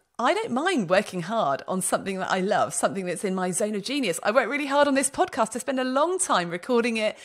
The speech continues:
and editing it, and I love it. It's effortful. But it feels to me quite effortless because I love it, because I know that I know what I'm doing, and because I have delegated some of the bits that I don't know how to do very well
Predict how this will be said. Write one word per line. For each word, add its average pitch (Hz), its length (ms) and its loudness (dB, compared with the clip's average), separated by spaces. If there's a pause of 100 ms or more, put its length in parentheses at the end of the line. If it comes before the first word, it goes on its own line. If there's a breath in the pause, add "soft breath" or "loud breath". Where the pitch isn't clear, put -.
(160 loud breath)
and 226 160 -2
editing 226 420 0
it, 226 180 -2 (300 loud breath)
and 262 160 -8
I 320 80 -2
love 302 300 2
it. 196 360 -2 (320 soft breath)
It's - 300 -4
effortful. 254 1040 0 (1400)
But 320 120 0
it - 120 -4
feels 349 380 0
to - 100 -4
me 269 220 0
quite - 280 0
effortless 240 680 2
because 247 680 2
I 185 100 -4
love 190 220 -2
it, - 140 -2
because 202 440 -4
I 208 100 -2
know 202 360 0 (580 loud breath)
that - 100 -2
I 214 80 2
know 220 200 8
what 220 160 0
I'm 190 140 0
doing, 202 400 -2
and 302 420 4
because 240 320 -4
I 233 140 0
have 226 220 -6
delegated 233 640 -4
some 240 180 -4
of 196 40 -8
the 208 80 -4
bits 208 220 -10
that - 80 -4
I 202 100 -2
don't 302 220 0
know 151 100 0
how 170 160 2
to 165 120 -6
do 160 160 -6
very 180 160 -4
well 190 200 0